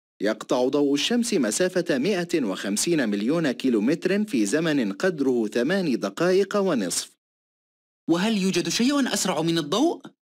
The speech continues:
Speaker 1: لا، فأسرع شيء موجود في الكون هو الموجات الكهرومغناطيسية، ومن بينها الضوء.
Speaker 2: وهل يسير الضوء في الفراغ فقط؟
Speaker 1: هو أيضًا يسير في الوسط المادي الغازي كالهواء،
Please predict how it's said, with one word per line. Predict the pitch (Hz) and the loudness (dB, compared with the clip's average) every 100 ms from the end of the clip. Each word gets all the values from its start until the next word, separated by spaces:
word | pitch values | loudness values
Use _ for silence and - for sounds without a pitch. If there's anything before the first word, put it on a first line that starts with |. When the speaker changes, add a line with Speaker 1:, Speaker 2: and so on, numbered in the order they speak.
| _ _ - | _ _ 0
Speaker 1:
لا، | 240 269 269 - _ _ - | 2 2 0 -8 _ _ -4
فأسرع | 170 196 - 117 110 | -2 0 0 0 0
شيء | 165 170 156 | 2 2 4
موجود | 202 160 98 98 147 143 | 2 2 0 2 2 2
في | 110 98 | 0 -2
الكون | 98 165 202 202 196 - - | 0 0 2 0 -2 -8 0
هو | 143 131 | 2 2
الموجات | 107 107 123 196 185 | 2 2 2 2 2
الكهرومغناطيسية، | 135 202 208 190 143 107 117 107 123 - 214 135 85 - _ - | 0 0 2 2 2 0 -2 0 -2 0 0 0 -2 -8 _ -8
ومن | 90 90 80 | -2 -2 0
بينها | 104 127 139 160 | 0 2 2 0
الضوء. | 170 226 190 - - _ _ _ - | 0 0 2 0 -6 _ _ _ -2
Speaker 2:
وهل | 262 233 330 | 2 4 4
يسير | 339 - 285 | 4 2 2
الضوء | 262 226 233 240 | 2 2 2 2
في | 262 | 2
الفراغ | 233 202 190 160 | 2 2 2 0
فقط؟ | 160 156 262 - - _ _ _ _ 294 | -2 -2 -2 -4 -20 _ _ _ _ 2
Speaker 1:
هو | 269 185 | 4 2
أيضًا | 220 190 190 | 0 2 0
يسير | 123 98 156 165 | 0 2 4 4
في | - | 2
الوسط | 98 113 156 175 | 0 2 0 0
المادي | 131 104 101 135 160 | 0 0 0 0 0
الغازي | 117 107 107 143 190 | 0 0 0 0 0
كالهواء، | - 139 123 175 208 - | 0 -2 0 0 0 -4